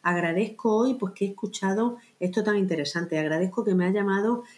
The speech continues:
eh, un amigo que tal. Agradezco esta conversación con mi familia. Agradezco que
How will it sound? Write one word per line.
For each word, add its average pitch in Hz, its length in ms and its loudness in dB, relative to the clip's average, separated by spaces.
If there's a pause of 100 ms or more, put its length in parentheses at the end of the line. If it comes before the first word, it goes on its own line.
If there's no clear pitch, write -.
(120)
eh, 170 180 0
un 190 180 2
amigo 196 260 2
que 185 80 2
tal. 165 140 0
Agradezco 156 520 -2
esta 240 180 -2
conversación 190 480 0
con 214 140 -2
mi 190 100 2
familia. 165 380 -2
Agradezco 175 500 -2
que 185 240 2